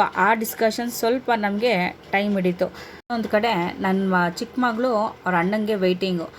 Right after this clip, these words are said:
"ಅಣ್ಣ ಬರಲಿ ಆರ್ಡ್ರ್ ಮಾಡೋಣ, ಅಣ್ಣ ಬರಲಿ ಆರ್ಡ್ರ್ ಮಾಡೋಣ" ಅಂದ್ಕೊಂಡು ನೋಡಿ ಹಿಂಗೆ ಕೂತಿದ್ದಾಳೆ, ಏನೂ ಹೇಳ್ದಿರ. ಏ, ಏನ್ ಮಾಡೋದು ಈ ಮಕ್ಳಿಗೆ ಅಂತ ಗೊತ್ತಿಲ್ಲ. "ಅವ್ನು ಬರ್ತಾ ಇದ್ದಾನೆ, ಆರ್ಡ್ರ್ ಮಾಡಮ್ಮ, ಏನ್ ಬೇಕು ಅಂತ ಹೇಳಮ್ಮ,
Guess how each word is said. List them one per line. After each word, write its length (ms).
"ಅಣ್ಣ 220
ಬರಲಿ 260
ಆರ್ಡ್ರ್ 320
ಮಾಡೋಣ, 300
ಅಣ್ಣ 220
ಬರಲಿ 260
ಆರ್ಡ್ರ್ 280
ಮಾಡೋಣ" 320
ಅಂದ್ಕೊಂಡು 640
ನೋಡಿ 200
ಹಿಂಗೆ 400
ಕೂತಿದ್ದಾಳೆ, 560
ಏನೂ 460
ಹೇಳ್ದಿರ. 400
ಏ, 140
ಏನ್ 340
ಮಾಡೋದು 360
ಈ 120
ಮಕ್ಳಿಗೆ 440
ಅಂತ 200
ಗೊತ್ತಿಲ್ಲ. 380
"ಅವ್ನು 340
ಬರ್ತಾ 340
ಇದ್ದಾನೆ, 360
ಆರ್ಡ್ರ್ 380
ಮಾಡಮ್ಮ, 540
ಏನ್ 300
ಬೇಕು 240
ಅಂತ 140
ಹೇಳಮ್ಮ, 520